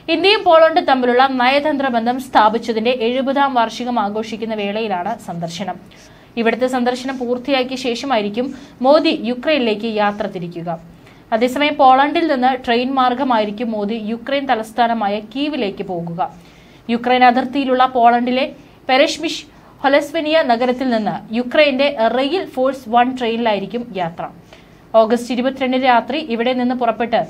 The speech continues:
പത്ത് മണിക്കൂർ യാത്ര ചെയ്ത് ഇരുപത്തിമൂന്നിന് രാവിലെയോടെ മോദി യുക്രൈൻ തലസ്ഥാനമായ കീവിലെത്തും.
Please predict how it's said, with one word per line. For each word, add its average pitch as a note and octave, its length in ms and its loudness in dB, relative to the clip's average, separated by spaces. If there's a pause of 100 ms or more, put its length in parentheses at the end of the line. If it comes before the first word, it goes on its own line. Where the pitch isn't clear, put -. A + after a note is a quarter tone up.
(280)
പത്ത് C4+ 300 2
മണിക്കൂർ C#4+ 400 0
യാത്ര A#3+ 340 2
ചെയ്ത് B3 240 0
ഇരുപത്തിമൂന്നിന് B3+ 920 -2
രാവിലെയോടെ A#3+ 540 2
മോദി A3 360 -2 (180)
യുക്രൈൻ C#4 360 -4
തലസ്ഥാനമായ A3+ 720 -2
കീവിലെത്തും. G#3 720 -6